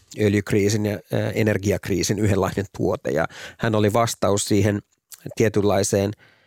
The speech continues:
niin kuin, ää, havaittuun talouden pysähtyneisyyden tilaan, joka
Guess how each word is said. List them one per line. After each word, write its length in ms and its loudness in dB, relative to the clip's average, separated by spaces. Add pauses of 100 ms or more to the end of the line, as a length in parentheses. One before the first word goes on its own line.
(640)
niin 180 -2
kuin, 240 -2
ää, 60 -6 (360)
havaittuun 720 2
talouden 580 4
pysähtyneisyyden 840 2
tilaan, 360 2
joka 300 -2